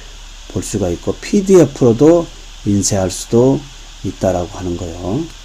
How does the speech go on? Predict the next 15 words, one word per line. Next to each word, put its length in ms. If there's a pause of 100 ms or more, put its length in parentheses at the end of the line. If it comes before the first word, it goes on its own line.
(320)
이것도 180
상당히, 540 (500)
어, 220
좋은 180
것 140
같습니다. 560 (1800)
자, 160
이렇게 340
해서 380 (600)
여러분들, 680 (640)
어, 120 (840)
이제 100
앞으로, 580 (340)
어, 240 (140)
프레젠테이션의 1080